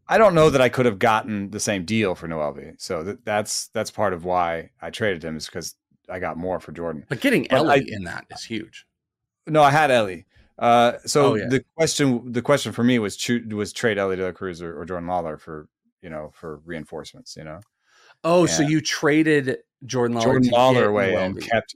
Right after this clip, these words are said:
Speaker 1: no, I, I, I had Noelvi, Jordan Lawlar, and Elly De La Cruz on my team.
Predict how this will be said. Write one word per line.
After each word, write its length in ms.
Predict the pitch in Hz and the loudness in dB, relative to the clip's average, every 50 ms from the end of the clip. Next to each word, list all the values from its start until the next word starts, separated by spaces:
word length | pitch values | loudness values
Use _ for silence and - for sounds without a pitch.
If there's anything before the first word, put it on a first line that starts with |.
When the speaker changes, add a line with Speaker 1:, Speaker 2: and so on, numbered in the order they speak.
| _ - | _ -2
Speaker 1:
no, 300 | 139 143 123 110 - - - | 0 2 2 2 0 -2 -2
I, 180 | 117 113 92 - _ _ _ _ - | -2 -2 -4 -6 _ _ _ _ -4
I, 300 | 117 113 113 113 104 - _ - | -2 0 0 -2 -4 -6 _ -2
I 100 | 117 107 | -2 0
had 420 | 95 123 135 135 135 135 127 120 | 2 2 2 4 4 4 2 2
Noelvi, 720 | 117 117 117 117 123 139 147 135 131 139 135 131 131 - - _ _ _ _ _ - 101 | 2 2 4 4 4 4 4 2 2 2 0 0 0 -4 -8 _ _ _ _ _ -14 -4
Jordan 300 | 95 117 123 127 123 120 | 0 2 2 2 4 2
Lawlar, 320 | 117 113 113 113 110 104 - | 2 2 2 2 0 -2 -2
and 200 | 110 117 117 113 | -2 -2 -2 -2
Elly 220 | 104 110 107 104 95 | -2 -2 -2 -2 -4
De 60 | 98 | -6
La 40 | 90 | -6
Cruz 280 | - 113 107 98 90 | -6 -6 -6 -6 -6
on 80 | 90 90 | -6 -4
my 180 | 92 98 98 | -2 -2 -4
team. 380 | 98 - - 82 71 - - | -4 -6 -10 -14 -14 -16 -18